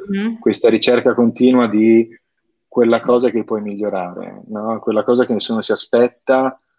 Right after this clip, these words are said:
Speaker 2: che non fa la differenza a nessuno, però quando la introduci, no, porta il prodotto in un'altra direzione. Eh, alla fine è abbastanza facile, si-, basta guardare i prodotti fisici e vedere come si sono evoluti, no?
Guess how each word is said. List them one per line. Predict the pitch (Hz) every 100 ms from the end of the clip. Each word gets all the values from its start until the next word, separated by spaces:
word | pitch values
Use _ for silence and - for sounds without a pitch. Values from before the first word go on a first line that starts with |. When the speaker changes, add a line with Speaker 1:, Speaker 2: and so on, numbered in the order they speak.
| _ _
Speaker 2:
che | - 110
non | 104
fa | 117
la | 113
differenza | 110 117 117 113
a |
nessuno, | 113 101 - 139 143
però | - 110 110 -
quando | 113 110 110 113 110
la | 110
introduci, | 110 110 110 120 127 - 135 123 - _ _ _ _ _
no, | 107 110 120 113
porta | - 107 107
il | 98
prodotto | 104 110 107 - 110 110 -
in | - 101
un'altra | 98 90 92
direzione. | 95 92 - 98 87 _ - _ _ _ _ _
Eh, | -
alla | 69 82 101
fine | 117 113
è |
abbastanza | 95 92 98 95
facile, | 98 104 - 87
si-, | 73
basta | 95 - 92
guardare | 92 92 92
i |
prodotti | 90 101 95 101
fisici | - 107 101 -
e |
vedere | 98 98 95
come | 95
si | 90
sono | 98 92
evoluti, | 92 95 95 92 -
no? | 98